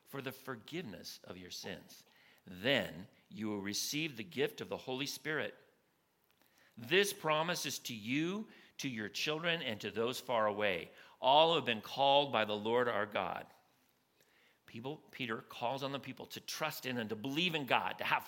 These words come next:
faith in him. See, it's by trusting in Christ that we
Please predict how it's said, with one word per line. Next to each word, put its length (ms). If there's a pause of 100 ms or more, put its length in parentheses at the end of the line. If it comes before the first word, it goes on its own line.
(160)
faith 340 (280)
in 220
him. 440 (320)
See, 240
it's 120
by 160
trusting 640
in 160
Christ 640
that 140
we 140